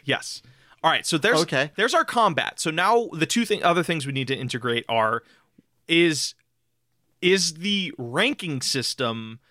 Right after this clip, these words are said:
Speaker 1: like, how well you did on, eh, during an episode, let's say. So, like,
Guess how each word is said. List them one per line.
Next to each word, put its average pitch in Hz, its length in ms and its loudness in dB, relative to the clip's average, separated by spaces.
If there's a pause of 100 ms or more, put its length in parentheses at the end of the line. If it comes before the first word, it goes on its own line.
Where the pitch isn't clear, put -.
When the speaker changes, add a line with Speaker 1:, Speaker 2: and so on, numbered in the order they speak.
(260)
Speaker 1:
like, 139 220 0
how 165 220 2
well 151 240 4
you 143 160 -4
did 147 420 4
on, 123 460 4 (160)
eh, 120 100 -12 (140)
during 135 480 2
an 120 180 -4
episode, 127 580 -4
let's 110 180 -6
say. - 280 -6
So, 120 240 0
like, 117 260 -2